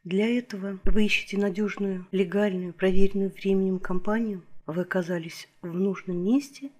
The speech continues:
и в нужное время, в золотое время. Знакомьтесь. Компания G-Time Corporation. G-Time означает «золотое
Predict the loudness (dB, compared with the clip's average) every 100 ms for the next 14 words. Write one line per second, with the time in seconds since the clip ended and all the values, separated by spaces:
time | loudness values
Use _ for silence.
0 | _ _ -8 -4 -2 -4 -2 -4 -2 -4
1 | -4 -8 _ _ _ -10 -2 0 0 -2
2 | -6 -4 -6 -8 -10 -14 _ -16 -14 -6
3 | -4 -2 -4 -6 -12 -16 -18 -20 _ _
4 | _ _ _ _ -6 -6 -2 2 6 6
5 | 4 -2 -8 -20 -20 -14 -6 -6 -2 0
6 | 0 -2 -6 -6 -8 -4 -2 0 -2 -4
7 | -6 -10 -14 -16 -16 -14 -14 -12 -8 -8
8 | -8 -6 -2 -4 -6 -18 _ -6 -4 -6
9 | -6 -6 -4 -4 -6 -10 _ -10 -4 0
10 | 0 -4 -6 -8 -6 -10